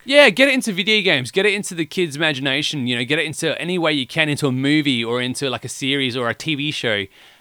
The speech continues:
Uh, this band needs to do it 'cause these songs are good enough to stand on their own. So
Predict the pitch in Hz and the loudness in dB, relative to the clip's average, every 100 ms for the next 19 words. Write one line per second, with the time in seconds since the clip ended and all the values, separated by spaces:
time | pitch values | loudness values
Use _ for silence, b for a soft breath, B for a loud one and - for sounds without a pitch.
0 | - 123 131 123 123 147 - 165 147 - | -6 0 2 2 -2 -4 -2 0 -2 -4
1 | 123 135 101 - 120 123 151 131 107 135 | -2 -2 -2 -6 -6 -4 -2 -4 -4 -2
2 | 123 113 - - 123 117 110 110 127 123 | -2 -4 -6 -4 -4 0 0 2 0 -2
3 | 107 - 117 113 | -4 -2 0 0